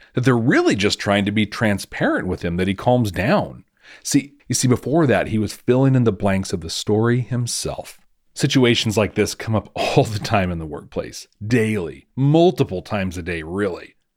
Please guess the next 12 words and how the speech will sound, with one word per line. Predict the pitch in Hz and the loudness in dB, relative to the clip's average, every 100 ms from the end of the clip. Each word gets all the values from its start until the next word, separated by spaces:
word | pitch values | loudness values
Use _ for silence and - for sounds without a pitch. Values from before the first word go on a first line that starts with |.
| - | -4
Staff | 117 110 123 - | 0 2 0 0
are | 98 | 0
on | 78 87 | -2 -8
calls, | - 202 202 202 - 185 - | -2 0 2 0 -4 -8 -6
in | 208 196 113 | -2 0 2
meetings, | 127 139 139 139 135 - | 4 4 4 0 -2 -6
pulling | _ - 147 107 | _ 0 0 0
quotes | - 127 127 | 2 2 2
together, | - 123 117 117 113 113 | 0 0 2 2 2 2
doing | 123 117 | 2 2
data | 104 95 90 | 2 0 0
entry, | 110 117 117 113 120 | -2 -2 0 -2 -2